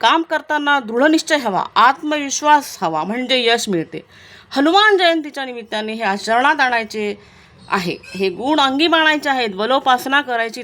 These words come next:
ताकदवान व्हायचे, समाजाला उपद्रव देण्यासाठी नाही, तर समाज कल्याणासाठी आणि राष्ट्र रक्षणासाठी हनुमंताचे चरित्र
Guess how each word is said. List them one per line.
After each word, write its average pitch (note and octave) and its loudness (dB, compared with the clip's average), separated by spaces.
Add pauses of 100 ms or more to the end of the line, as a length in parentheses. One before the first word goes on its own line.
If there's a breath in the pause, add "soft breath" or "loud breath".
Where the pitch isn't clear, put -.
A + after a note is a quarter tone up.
ताकदवान A#3+ 0
व्हायचे, G#3+ 0
समाजाला A3 0
उपद्रव B3 0
देण्यासाठी A3+ 0
नाही, F#3 -4
तर B3+ 0
समाज A3 0
कल्याणासाठी F#3+ -4
आणि A#3 -2
राष्ट्र F#3+ 0 (320 loud breath)
रक्षणासाठी A#3 -2 (580 soft breath)
हनुमंताचे D4+ 2
चरित्र C4+ -2